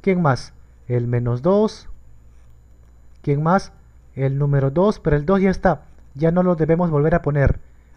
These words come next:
Ahora el tres. Listo. Hemos colocado entonces la unión. Todos los de acá y todos los de acá. No se olviden que no se deben repetir aquí los números.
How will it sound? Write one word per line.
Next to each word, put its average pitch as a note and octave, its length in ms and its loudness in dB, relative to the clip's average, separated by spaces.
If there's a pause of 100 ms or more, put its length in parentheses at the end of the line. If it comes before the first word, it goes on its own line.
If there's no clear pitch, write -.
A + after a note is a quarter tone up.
Ahora D3 320 0
el D3+ 140 -2
tres. D3+ 500 -2 (1300)
Listo. F3+ 500 -2 (340)
Hemos F3+ 260 -2
colocado E3 420 0
entonces E3+ 580 -4 (400)
la C#3 160 0
unión. C#3+ 420 0 (180)
Todos E3+ 380 2
los F3 140 0
de F3 80 0
acá F3+ 400 2
y C3 180 -2
todos D#3 340 0
los E3 140 0
de E3 80 2
acá. B2 300 -2
No A#2+ 180 -6
se D3+ 120 -2
olviden F3 340 0
que C#3 140 0
no C#3+ 120 0
se D3 120 -4
deben D3+ 200 0
repetir D3 400 4
aquí D3 160 -2
los C#3+ 140 0
números. A#2 520 -2